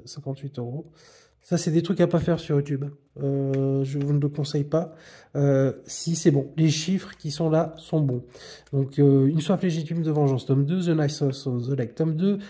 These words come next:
Nightwing, tome trois, Invincible, tome neuf. Donc là, ça, déjà, pour le mois de mars,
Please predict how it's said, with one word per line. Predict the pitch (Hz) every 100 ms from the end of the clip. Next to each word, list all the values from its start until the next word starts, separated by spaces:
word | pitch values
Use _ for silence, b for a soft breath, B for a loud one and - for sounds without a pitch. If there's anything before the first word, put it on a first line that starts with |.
| B
Nightwing, | 147 156 190 185 - 160 151 135 139 - B B B -
tome | 151 147
trois, | 147 190 190
Invincible, | 165 151 131 135
tome | 147 147
neuf. | 165 208 -
Donc | 135 135
là, | 180
ça, | 180 139
déjà, | 135 135 165
pour | 180 175
le | 147
mois | 143
de | 143
mars, | 175 - -